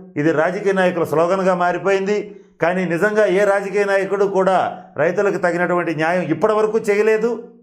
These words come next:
దాని గురించి రేపు భవిష్యత్తులో కూడా చేయరు, ఇది మాత్రం స్పష్టం. అయినప్పటికీ కూడా రైతులకు చెప్పదగినటువంటి ముఖ్యమైన విషయం ఏంటంటే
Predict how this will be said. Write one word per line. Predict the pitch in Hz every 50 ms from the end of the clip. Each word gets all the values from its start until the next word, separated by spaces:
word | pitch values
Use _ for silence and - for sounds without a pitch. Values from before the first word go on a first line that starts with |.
| _ _ _ _ _ _ 123
దాని | 143 175 208 214 214
గురించి | 214 226 226 214 - 220 196 139 - - - - -
రేపు | 170 185 -
భవిష్యత్తులో | 226 202 233 220 247 240 247 240 233 226
కూడా | 233 240 233
చేయరు, | 233 226 214 226 226 175 123 - - - - - _ _ _
ఇది | - 131 170
మాత్రం | 185 196 196 196 196 208 208
స్పష్టం. | 185 190 - 170 165 - - 151 107 92 80 - - _ _ _ _ _ _ _ -
అయినప్పటికీ | - 160 202 214 226 220 220 220 214 202 202 202 208
కూడా | 208 185 180 190 180 180 165 139 104 - - - - - _ _ _ -
రైతులకు | 120 143 175 165 196 180 180 165
చెప్పదగినటువంటి | 165 170 156 147 - 165 165 160 160 160 156 147 156 151 147 143 147 147
ముఖ్యమైన | 131 139 139 - - 214 208 214 202 185
విషయం | 160 147 - 156 165 151 139
ఏంటంటే | 131 127 120 123 123 117 143 139 120 87 - - - -